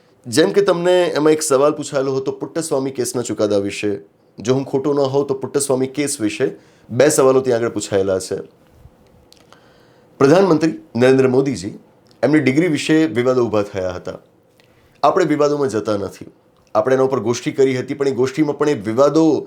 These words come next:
રાજકીય ઢંગથી આપણે જોયા નહોતા. આપણો હેતુ હંમેશા એ હોય છે કે કોઈ પણ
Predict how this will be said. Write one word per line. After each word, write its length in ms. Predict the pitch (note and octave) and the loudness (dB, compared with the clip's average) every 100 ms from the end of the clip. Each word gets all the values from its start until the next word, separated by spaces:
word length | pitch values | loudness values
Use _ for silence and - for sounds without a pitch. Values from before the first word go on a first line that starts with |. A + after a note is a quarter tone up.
| - | -8
રાજકીય 480 | G2 G2+ A#2 - D#3+ | -2 2 2 2 0
ઢંગથી 420 | C3+ D3 C#3 D3 | 2 -2 -4 0
આપણે 280 | C3+ B2 C3 C#3 G2 | 0 0 -4 -6 -6
જોયા 260 | A2+ G#2+ | -2 0
નહોતા. 400 | G#2 F#2 F2 A2 - _ _ _ _ _ _ _ | 0 -6 -6 -8 -10 _ _ _ _ _ _ _
આપણો 260 | B2+ D3+ G3 | 2 4 4
હેતુ 260 | D3+ D#3+ | 4 4
હંમેશા 400 | E3+ D3+ F#3+ G3 | 4 4 2 0
એ 80 | F3 | 0
હોય 240 | C3+ C3 C#3 | 2 0 0
છે 120 | D#3+ | -4
કે 140 | D#3 | -8
કોઈ 220 | D#3 E3 | -4 -4
પણ 420 | E3+ - D#3+ D#3+ | -2 2 2 2